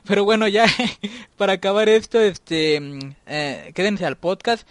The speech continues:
Aquí terminaría ya lo que es en YouTube. Este, gracias por acompañarnos, T M G Luis.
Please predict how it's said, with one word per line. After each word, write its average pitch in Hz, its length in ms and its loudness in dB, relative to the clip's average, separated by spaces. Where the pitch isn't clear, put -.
Aquí 165 180 -8
terminaría 208 560 0
ya 202 220 -2
lo 196 160 -8
que 180 100 -4
es 180 140 -8
en 156 280 -10
YouTube. 208 320 -6
Este, 139 760 -4
gracias 196 260 -4
por 180 140 -2
acompañarnos, 165 680 -6
T 180 100 -8
M 170 100 -6
G 165 120 -6
Luis. 214 280 -6